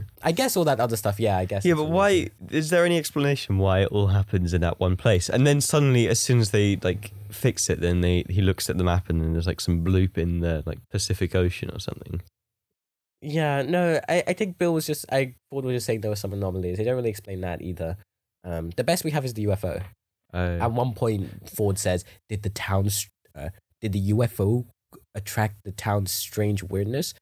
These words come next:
Speaker 1: or did the town's strange weirdness attract the craft? The answer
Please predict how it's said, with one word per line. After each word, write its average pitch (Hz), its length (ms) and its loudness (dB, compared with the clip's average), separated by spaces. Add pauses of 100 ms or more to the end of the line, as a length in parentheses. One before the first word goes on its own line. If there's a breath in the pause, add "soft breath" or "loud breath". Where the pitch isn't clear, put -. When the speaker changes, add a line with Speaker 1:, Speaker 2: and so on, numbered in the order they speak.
(160)
Speaker 1:
or 104 100 -8
did 113 140 -6
the 113 80 0
town's 120 480 -4
strange 127 360 -4
weirdness 104 520 -2
attract 123 400 -6
the - 60 -18
craft? - 540 -8 (360 soft breath)
The 87 120 -4
answer 98 460 -4